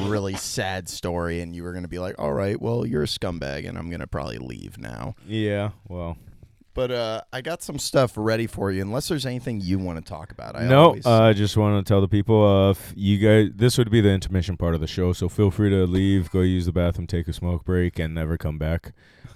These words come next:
Speaker 2: Uh,
Speaker 1: <laughs> Okay.
Speaker 2: and, uh, no hard feelings if you don't wanna listen to this. I'm a nobody. I understand that. I'm a lot of
Speaker 1: Very hard
Speaker 2: people
Speaker 1: feelings if you don't listen.
Speaker 2: A lot of people think I'm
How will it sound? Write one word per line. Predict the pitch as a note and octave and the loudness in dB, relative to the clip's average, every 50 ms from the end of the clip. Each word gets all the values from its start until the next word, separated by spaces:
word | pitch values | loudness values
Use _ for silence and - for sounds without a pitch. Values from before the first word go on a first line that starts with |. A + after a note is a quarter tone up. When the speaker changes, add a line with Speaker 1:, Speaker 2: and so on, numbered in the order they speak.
| _ - _ _ _ - | _ -20 _ _ _ -8
Speaker 2:
Uh, | - D2+ D#2 D2+ D2+ D2+ D#2 D2+ D2+ D2+ C#2+ | -6 -4 -2 -2 -2 -2 -2 -2 -2 -4 -6
Speaker 1:
<laughs> | - | -8
Okay. | - - - - - - - _ - - _ _ | -10 -16 -16 -18 -18 -20 -20 _ -20 -20 _ _
Speaker 2:
and, | D#2+ E2 E2 E2 D#2+ D#2+ | -4 -2 -2 -2 -2 -2
uh, | D#2+ D#2+ D#2 D2+ D2+ D2+ D2+ D#2 D#2 D2+ - - - _ _ _ - - | -2 -2 -2 -2 -2 -2 -2 -4 -4 -6 -8 -12 -20 _ _ _ -20 -14
no | - D#2 D#2+ D#2+ E2 F2 F2+ F2+ | -10 -8 -4 -4 -2 0 0 2
hard | F#2 F#2+ F#2+ E2+ | 2 2 2 0
feelings | - F#2+ G2 A#2 A#2+ G#2+ E2+ | 0 -2 0 0 0 0 0
if | F2 D#2+ - | -2 0 0
you | F2+ E2+ | 0 2
don't | F2+ F2+ | 2 2
wanna | F#2 F#2 F2+ F2 | 2 2 2 2
listen | F#2 G2+ - - E2 | 0 0 0 -2 -4
to | - D#2 | -4 -2
this. | D#2 D#2+ E2 E2 - - | 0 0 0 0 -2 -4
I'm | E2+ E2+ F2+ F#2 F#2+ | -2 -2 0 0 0
a | G2 | 0
nobody. | G2 G2 F#2+ F#2 F2+ F#2+ F#2+ F#2+ F#2 F2+ | 2 2 2 4 4 4 4 6 4 4
I | E2+ E2+ E2+ E2+ D#2+ - - | 4 2 2 2 0 -2 -2
understand | E2+ F2+ F2 F2 - - - E2 D#2 D#2+ D#2+ D#2 | -4 0 0 -2 -2 0 -2 -2 -2 0 0 0
that. | D#2+ D#2+ D#2+ E2 C2+ G1+ | 0 0 0 0 -2 -4
I'm | A#1 D#2 D#2+ D2+ C#2 - _ _ _ _ - _ _ _ _ _ _ _ _ | -4 -4 -4 -4 -6 -12 _ _ _ _ -20 _ _ _ _ _ _ _ _
a | - | 4
lot | - C#3+ | 6 8
of | D3 | 8
Speaker 1:
Very | C#3+ C#3 A#2+ A2+ | 8 8 8 6
hard | G#2+ G#2+ G#2 | 6 6 8
Speaker 2:
people | G2+ G2 F#2 | 6 6 8
Speaker 1:
feelings | F#2 F#2+ F#2 F#2 F#2 F2+ - | 8 8 6 6 4 0 -4
if | G2 F2+ - | -8 -6 -6
you | F#2 | -6
don't | E2 F2 E2 B1 D#2+ | -6 -6 -6 -6 -6
listen. | E2+ D2+ - - D#2+ D#2+ F#2 G2+ | -6 -6 -6 -8 -10 -10 -8 -8
Speaker 2:
A | - | -6
lot | D2 D2+ D#2 D#2+ F2 F#2 | -4 -2 0 2 4 4
of | G2 F2+ - - | 2 2 2 2
people | G#2 G2 F2+ G2 F#2+ | 0 2 4 2 2
think | - - - G#2 G#2 G#2 G#2 - - | 2 2 0 2 2 2 0 0 0
I'm | G#2 G2+ G2+ G2 G2+ F#2+ F#2+ | 2 2 2 0 -2 -4 -6